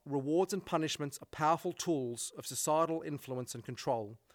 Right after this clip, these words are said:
and they've been around since the dawn of civilization in many different guises.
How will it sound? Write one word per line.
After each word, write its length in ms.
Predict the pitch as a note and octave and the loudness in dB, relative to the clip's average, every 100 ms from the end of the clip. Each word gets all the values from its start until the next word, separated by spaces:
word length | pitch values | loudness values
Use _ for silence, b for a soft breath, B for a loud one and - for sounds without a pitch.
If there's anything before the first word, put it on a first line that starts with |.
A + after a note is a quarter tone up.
| B B B | B B B
and 100 | C#3 | -2
they've 140 | C#3+ B2 | 0 2
been 140 | F#3+ | 2
around 340 | F#3 F3 E3+ | 4 4 4
since 220 | D#3 C#3+ C#3+ | 0 -6 -6
the 60 | |
dawn 300 | A#2 D3+ E3+ | 2 4 4
of 80 | D#3 | 2
civilization 760 | - D#3 C#3+ C3+ C3+ B2+ C#3+ C#3 | -2 -2 -2 0 0 0 -4 -6
in 160 | C3 | -4
many 240 | B2+ C#3+ C#3+ | -2 -2 -2
different 320 | C3+ - B2+ | -6 -8 -4
guises. 640 | B2 A#2+ G2+ F#2+ - - | -2 -2 -4 -8 -8 -8